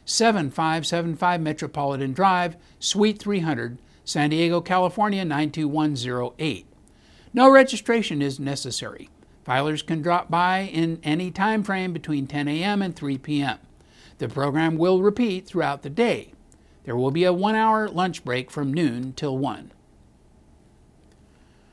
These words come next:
The Division of Workers' Compensation will participate in the California eBill webinar educational series organized by the California Medical Association, the California Orthopedic Association,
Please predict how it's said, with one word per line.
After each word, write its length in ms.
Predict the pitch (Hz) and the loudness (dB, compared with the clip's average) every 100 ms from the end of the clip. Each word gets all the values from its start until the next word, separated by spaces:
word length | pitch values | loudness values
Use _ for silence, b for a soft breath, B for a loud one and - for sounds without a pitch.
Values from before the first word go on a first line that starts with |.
| b b b b b b b - | b b b b b b b 2
The 100 | 226 | 6
Division 380 | 269 302 294 277 | 8 6 6 6
of 60 | |
Workers' 340 | 277 269 254 - | 6 6 2 0
Compensation 800 | 262 262 240 277 285 277 190 143 | 0 2 -2 0 0 0 0 2
will 200 | 170 180 | 4 4
participate 840 | 196 196 269 262 285 190 175 170 | 2 0 0 -2 -2 0 0 0
in 120 | 170 180 | -2 -4
the 80 | |
California 880 | 190 - 277 285 269 269 269 214 180 - | -6 0 6 6 6 4 2 2 0 -2
eBill 480 | 220 240 208 214 208 | 0 4 6 6 6
webinar 720 | 240 285 285 240 165 127 113 127 | 6 6 4 6 6 4 2 -2
educational 640 | 139 151 160 143 151 127 | -4 -4 -4 -4 -4 -6
series 520 | - 120 123 180 - b b | -4 -4 -4 -4 -8 b b
organized 640 | - 226 214 165 120 135 139 | 2 4 4 2 0 -2 0
by 300 | 139 117 143 | 0 2 0
the 100 | 202 | -2
California 500 | 220 233 214 240 220 | 0 0 0 0 2
Medical 360 | 214 214 175 | 0 0 -4
Association, 760 | 151 139 117 143 110 117 180 240 B B B B | -4 -4 -6 -6 -6 -4 -2 -4 B B B B
the 80 | 170 | 0
California 500 | 196 208 202 202 202 | 4 4 4 2 2
Orthopedic 680 | 190 202 202 - 254 262 247 | 2 2 0 -2 0 0 0
Association, 840 | 180 165 143 - 131 160 143 170 | -4 -2 -4 -2 -4 -4 -4 -6